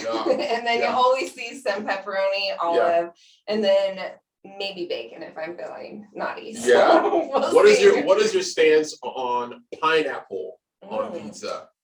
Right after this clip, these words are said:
Speaker 2: All about it.
Speaker 1: All about the
Speaker 2: Oh,
Speaker 1: pineapple?
Speaker 2: yeah, I'll definitely do a
Speaker 1: Oh.
Speaker 2: Hawaiian <laughs> slice. Are you about the pineapple?
Speaker 1: I, I, so I am, like, a savory purist. Like,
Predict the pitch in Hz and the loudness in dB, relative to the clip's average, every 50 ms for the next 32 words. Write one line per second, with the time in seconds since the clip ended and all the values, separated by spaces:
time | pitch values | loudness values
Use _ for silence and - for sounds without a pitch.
0 | _ - 180 180 180 175 170 170 156 147 147 147 143 - 160 170 185 214 226 226 | _ -6 -4 -4 -4 -4 -6 -8 -12 -12 -12 -10 -2 2 6 6 8 10 10 10
1 | 226 214 214 208 214 214 226 233 254 269 - - 233 233 233 240 240 226 240 240 | 8 8 6 6 6 6 4 4 4 4 4 6 6 6 6 6 4 4 4 6
2 | 254 277 403 381 370 - - - 294 294 262 269 - - - - - - 233 233 | 6 6 4 4 2 0 -2 -4 -10 -12 -8 -4 0 2 4 4 4 4 4 4
3 | 233 - 226 226 233 240 - - - - - 415 - - - - - - - - | 6 4 4 4 2 -2 -2 -4 -6 -4 -4 -2 -2 -2 -4 -6 -8 -12 -16 -20
4 | _ _ _ _ _ - - 440 - 302 302 302 339 359 370 370 370 370 359 - | _ _ _ _ _ -8 -4 -4 -4 -4 -4 -8 -8 -8 -8 -4 -2 -2 -2 -2
5 | 370 415 440 - 330 392 415 494 508 508 508 494 494 539 554 587 587 571 _ _ | -4 -8 -6 -4 -4 -4 -2 -4 -4 -4 -6 -6 -8 -8 -8 -8 -10 -14 _ _
6 | _ _ - - 185 202 262 294 320 320 320 311 - - - 202 247 302 349 403 | _ _ -6 -4 -4 -4 -4 -6 -6 -6 -8 -10 -10 -10 -10 -8 -6 -6 -2 -2
7 | 453 403 440 440 277 - - _ _ _ - - - 190 180 175 175 170 - _ | 0 0 -2 -2 -6 -10 -16 _ _ _ -8 -4 0 0 0 0 -2 -4 -8 _
8 | _ _ _ _ _ _ _ _ - 143 160 180 190 208 208 - - 156 156 147 | _ _ _ _ _ _ _ _ -8 -6 -6 -6 -6 -8 -10 -8 -6 -6 -6 -6
9 | 143 139 131 120 113 - 131 120 - - - - - - - 160 160 160 160 160 | -6 -8 -10 -10 -10 -12 -14 -14 -12 -12 -10 -10 -10 -8 -6 -6 -6 -6 -8 -10
10 | 143 139 131 127 123 123 - - - 120 110 98 90 - - - 110 110 110 - | -10 -8 -8 -8 -8 -10 -14 -12 -8 -8 -6 -6 -6 -6 -8 -6 -6 -6 -6 -6
11 | - | -8